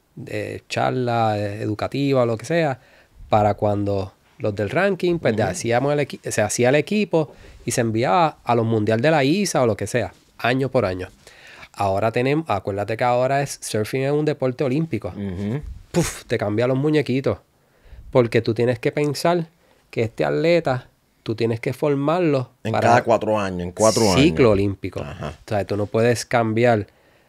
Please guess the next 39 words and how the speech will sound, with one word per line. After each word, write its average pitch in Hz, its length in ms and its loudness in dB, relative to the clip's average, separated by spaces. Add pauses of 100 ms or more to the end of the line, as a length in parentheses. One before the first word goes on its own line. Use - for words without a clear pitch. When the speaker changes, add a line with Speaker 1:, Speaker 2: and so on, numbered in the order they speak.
(280)
Speaker 1:
un 107 180 2
año 104 260 2 (140)
tras 104 200 -2
año 113 260 2
tras - 200 -4
año. 135 280 4
Cuando 104 260 4
llega 104 180 4
entonces 117 320 0
las 131 120 2
Olimpiadas, 143 500 2
no 113 160 2
tienes 110 320 0
un 135 160 2
atleta 139 480 2
formado 151 840 -2
Speaker 2:
Ujú. 90 380 -12
Speaker 1:
o 113 120 4
un 110 120 4
equipo 135 340 0
formado 160 800 -2
para 104 220 0
estas - 260 -12
Olimpiadas. 110 540 -6 (340)
Speaker 2:
O - 40 -20
sea, 131 100 -4
que 131 80 2
es 117 60 4
más 139 480 0 (160)
long 110 320 0
term. 90 360 0 (180)
Speaker 1:
Sí, 120 400 2
te, 131 260 2
eh, - 260 -8 (420)
es 175 320 4
long 196 440 10
term, 185 240 8
pero 131 220 8
también 127 480 6